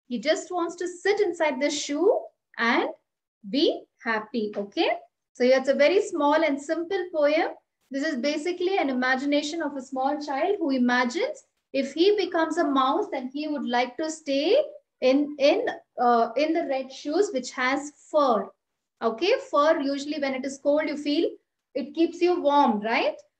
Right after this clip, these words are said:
Okay, so he imagines that he want, that he wants to live in, in his new red shoes, which has fur in it. Okay, so I'll read the poem once again. "If I were a mouse and wanted a house, I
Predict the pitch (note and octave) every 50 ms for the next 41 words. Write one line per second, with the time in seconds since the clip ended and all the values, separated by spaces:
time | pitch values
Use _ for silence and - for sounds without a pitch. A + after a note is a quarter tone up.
0 | _ _ B3 B3 B3 - G#4 A4+ - F4+ E4 C#4+ C4+ C4+ C#4 B3+ C4 C4+ C4+ C4
1 | B3 E4+ F#4 A4+ B4+ - E4+ B3+ - - - D#4 E4+ D#4+ D4+ C#4 C#4 C4+ - -
2 | C4 C4 C4 C#4+ C#4+ C#4 C4+ C#4+ C#4+ C#4+ D4 D#4+ B3+ B3 B3 C4 D4+ E4 F#4+ F#4
3 | - - C4 C4+ C4 C4 - - - B3 C4 C#4 C#4 C#4 C4 A3 A3+ A#3+ B3 C4+
4 | C#4+ D4+ E4+ E4+ - B3 B3 B3+ B3 - - - - C#4+ C#4+ D#4+ G#4 A4 - -
5 | B3+ B3 - - - B3+ C4 D#4 G#4+ - - - - _ - C4 C4 C4+ C#4 C4+
6 | C#4 C4+ B3+ B3 C#4 F4+ C#5 - - - _ _ _ _ _ _ _ _ - A#3+
7 | A#3 - - F4+ A#4 D#5 E5 - - _ _ _ _ _ - C#4+ C#4 B3 B3+ C4
8 | C4 D#4 E4+ E4+ E4+ A4+ A4 - F4 E4 E4 E4+ E4+ D4+ C#4 C4+ C4+ C4+ - D#4
9 | C#4 A#3 C4+ C4+ C#4+ E4+ B4+ D5+ - _ _ _ _ _ _ _ _ _ - -
10 | F4 G#4 G#4 - G#4+ G4 F#4 E4 B3+ C#4 C4+ C#4 C#4 C#4+ - D4 D4+ C#4 B3 A#3
11 | A3 G#3+ G#3+ A#3 C#4 E4+ - - - _ - A#3+ A#3 A#3 A3+ G3+ G3 A#3+ B3 B3+
12 | C4+ C4 C4+ F4+ F#4 F#4 F#4+ F#4 F#4 - _ - A3+ A3 A3 A3 A#3 A#3+ A#3 -
13 | _ _ _ _ _ _ _ _ - A#3 B3 B3+